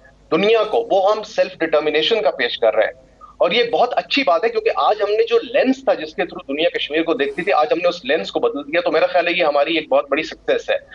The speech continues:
दूसरी बात ये है कि आपको पहली दफा एक ऐसा leader मिला है जो मसला कश्मीर को दुनिया की memory के अंदर, आपकी memory के अंदर उसको alive रख रहा है, ये भी मेरे ख्याल में एक बहुत बड़ा positive है।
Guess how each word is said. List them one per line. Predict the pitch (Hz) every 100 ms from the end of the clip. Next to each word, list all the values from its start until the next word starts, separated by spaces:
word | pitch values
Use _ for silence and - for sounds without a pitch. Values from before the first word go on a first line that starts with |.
| - - - -
दूसरी | 233 294 285
बात | 233 -
ये | 196 202
है |
कि | 196 202
आपको | - 147 - - 208
पहली | 156 156 -
दफा | 185 185
एक | 180
ऐसा | 143 175
leader | 165 139 185
मिला | 156 147
है | 151 160
जो | 151
मसला | 139 139 160
कश्मीर | 156 - 156 170
को | 170 143 160 160 - - -
दुनिया | 175 196
की | 196 175
memory | 143 143 156
के | 151
अंदर, | 143 143 147 -
आपकी | 165 - 220
memory | 170 147 156
के | 156
अंदर | 143 160
उसको | 156 -
alive | 170 120 123 127
रख | 131 -
रहा | 147
है, | 135
ये | 131
भी | 160
मेरे | 147 156
ख्याल | 165 165
में | 180
एक | -
बहुत | 156 160
बड़ा | 165
positive | 170 139 156 160 170
है। | 175